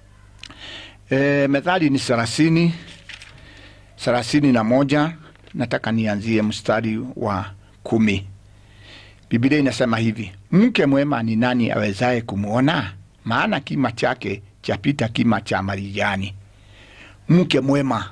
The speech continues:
haleluya! Mke mwema hutazamwa na watu wote. Na mke mwema hakuna mtu huwa amtamani. Kwa sababu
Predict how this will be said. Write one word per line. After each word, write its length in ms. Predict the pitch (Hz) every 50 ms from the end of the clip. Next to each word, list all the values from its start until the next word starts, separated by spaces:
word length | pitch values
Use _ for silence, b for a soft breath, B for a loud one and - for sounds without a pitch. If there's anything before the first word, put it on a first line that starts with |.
| -
haleluya! 600 | - 113 120 127 127 123 135 135 127 120 110 98 - - B B B B B B B B B B -
Mke 460 | 180 196 214 240 233 233 233 - 170
mwema 680 | 151 135 131 139 151 151 147 147 135 127 120 113 135 147 - - - - - - - - - - - - - - - - -
hutazamwa 1120 | - 160 143 - - - 135 131 120 110 113 139 143 147 143 139 143 143 143 143 135 139 156
na 200 | 151 143 131 117
watu 380 | 117 123 127 123 - - 120 113
wote. 420 | 117 117 117 117 - 113 98 95 - - - - - - - - - - - - - - - - - B B B B B B B B B
Na 160 | 160 165 180
mke 280 | 190 208 233 226 - 180
mwema 540 | 151 147 156 160 156 147 139 123 117 127 143 - -
hakuna 420 | - - 139 - 175 151 143 139
mtu 300 | 131 135 143 139 - 117
huwa 240 | 113 127 127 120 113
amtamani. 760 | 107 110 107 - 120 107 113 113 120 120 117 120 123 123 - - - - - - - - - - - - - - - - - - - - - - - - -
Kwa 100 | - 143
sababu 760 | - - 131 131 127 143 147 151 143 131 135 139 139 143 160